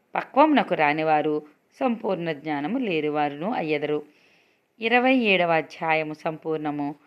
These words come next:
సద్గురు శ్రీ సాయినాథార్పణమస్తు. శుభం భవతు.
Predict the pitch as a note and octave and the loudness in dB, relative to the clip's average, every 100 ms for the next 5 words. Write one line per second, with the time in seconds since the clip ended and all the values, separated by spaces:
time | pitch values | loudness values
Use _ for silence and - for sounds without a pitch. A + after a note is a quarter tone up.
0 | _ _ _ - F3+ E3+ A#3 C4 F#3+ F#3 | _ _ _ 0 0 2 0 0 -2 -4
1 | - E3+ D#3+ D#3+ D#3 D3+ E3+ F#3+ - G3+ | 0 4 4 4 2 4 6 4 4 2
2 | F#3 D#3+ - D3 C#3+ - - _ _ - | 2 0 -6 -6 -6 -6 -20 _ _ -2
3 | G3 E3 D#3+ G3+ G3+ D#3+ D3 C#3+ | 0 4 4 4 4 4 4 2